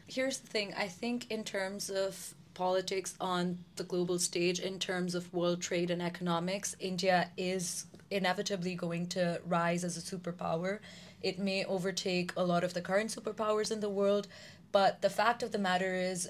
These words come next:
when development, especially in case of India, when the development is so concentrated to a few sects of society, when that development is only for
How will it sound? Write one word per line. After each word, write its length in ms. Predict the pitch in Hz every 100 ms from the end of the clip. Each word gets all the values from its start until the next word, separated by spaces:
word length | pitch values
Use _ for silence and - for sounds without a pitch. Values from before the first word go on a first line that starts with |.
| -
when 500 | 196 190 196 208 196 - -
development, 920 | 202 180 196 214 202 175 180 175 180 -
especially 560 | 196 - 190 - 196
in 180 | 185 185 - - -
case 260 | - 175 175
of 100 | -
India, 340 | 196 185 175
when 200 | 180 180
the 80 | 180
development 720 | 175 180 190 190 185 175 185 - - - -
is 160 | 202 -
so 240 | 233 214
concentrated 1000 | - 202 180 190 185 - 180 180 208 208 -
to 600 | - 208 196 196 196 190 - -
a 120 | 202
few 540 | - - 214 202 202
sects 380 | 202 - 175 -
of 100 | 208
society, 680 | - 190 202 190 202 208 220
when 200 | 196 190
that 180 | 190 180
development 640 | 180 180 175 190 196 202
is 320 | 190 196 196 - - - - -
only 300 | 208 214 190
for 460 | - 190 208 220